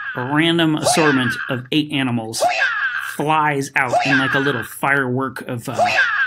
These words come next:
firework of animals, just like that. So sometimes it's hamsters, sometimes it's bugs, sometimes it's giraffes. I'm gonna show you how to code this app. Let's do it now.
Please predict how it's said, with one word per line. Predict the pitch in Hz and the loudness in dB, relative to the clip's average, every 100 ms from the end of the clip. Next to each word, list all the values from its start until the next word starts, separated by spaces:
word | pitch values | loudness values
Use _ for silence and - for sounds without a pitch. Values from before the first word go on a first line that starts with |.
| - | -2
firework | - 160 143 143 143 123 - 640 740 1077 1077 1077 - - - - | 2 4 4 2 0 -2 -4 -2 0 0 0 -2 -4 -6 -8 -6
of | 123 - | -6 -4
animals, | 123 120 113 - | -4 -4 -8 -12
just | - 147 | -6 -4
like | 143 127 | -2 -4
that. | 117 107 | -6 -6
So | 123 104 | -2 2
sometimes | 226 220 202 165 | 4 4 4 2
it's | - | 2
hamsters, | 185 180 180 151 | 2 2 0 2
sometimes | 190 180 175 151 | 2 2 2 0
it's | 147 | 0
bugs, | 156 151 135 | 0 0 0
sometimes | 160 151 151 131 | -2 0 0 0
it's | 127 | -6
giraffes. | - 127 123 113 - - - - | -6 -2 -2 -2 -10 -18 -20 -4
I'm | 147 | 2
gonna | 151 | 2
show | 147 135 | 2 0
you | 127 | -2
how | 123 | -4
to | 120 | -10
code | - 120 113 117 - - _ | -8 -8 -8 -10 -18 -20 _
this | - - | -12 -12
app. | - - - - _ | -14 -16 -20 -20 _
Let's | - - | -18 -14
do | - | -14
it | - | -12
now. | - - | -14 -16